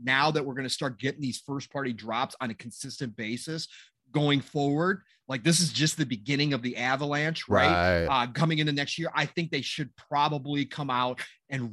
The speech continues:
Speaker 1: really, again, even if they've done it in the past, there's been so much in between
Speaker 2: Nail it
Speaker 1: then
Speaker 2: down.
Speaker 1: and now that they should probably re-clarify where everything stands and what you can expect going forward,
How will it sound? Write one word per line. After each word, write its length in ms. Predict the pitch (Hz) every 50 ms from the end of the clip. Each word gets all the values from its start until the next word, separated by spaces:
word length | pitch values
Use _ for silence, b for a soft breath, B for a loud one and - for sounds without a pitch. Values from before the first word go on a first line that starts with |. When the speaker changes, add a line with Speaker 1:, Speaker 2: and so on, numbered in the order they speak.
| 110 120
Speaker 1:
really, 680 | 147 165 165 165 156 151 151 156 151 151 147 139 - _ _ _ _ -
again, 580 | 139 123 107 110 143 156 151 151 147 147 151 -
even 200 | 170 180 180 185
if 100 | 185 170
they've 300 | - 175 165 151 131 110
done 220 | - 143 143 151 160
it 120 | 170 165 -
in 100 | 143 165
the 100 | 165 147
past, 440 | - - - 143 135 139 139 - -
there's 160 | 139 131 117
been 180 | - 147 135 123
so 300 | - - - - 165 160
much 220 | 160 156 147 - _ -
in 120 | 151 147
between 560 | 139 147 139 - - - - - 113 113 113
Speaker 2:
Nail 200 | 120 123 123 120 113
it 40 | 110
Speaker 1:
then 80 | 107
Speaker 2:
down. 260 | 104 104 101 95 92
Speaker 1:
and 220 | 90 131 127 127 123
now 480 | 123 120 123 123 127 135 143 160 170 165 B B B B B -
that 120 | 160 151 -
they 100 | 156 139
should 200 | - - 160 -
probably 300 | - 147 143 135 135 127
re-clarify 840 | 117 127 127 123 - - 117 117 113 117 117 117 - 123 117 113 110
where 300 | 107 110 123 127 123 117
everything 440 | 117 123 120 127 120 - 131 123 110
stands 420 | - - - 123 120 117 117 - - 131
and 180 | 127 113 107 107
what 260 | 123 127 120 - -
you 100 | 139 120 -
can 280 | - - 135 123 123 127
expect 600 | 90 123 - - - - 131 117 - - - -
going 300 | - 120 117 117 117 110
forward, 680 | 104 - - 147 147 151 156 147 156 165 165 165 160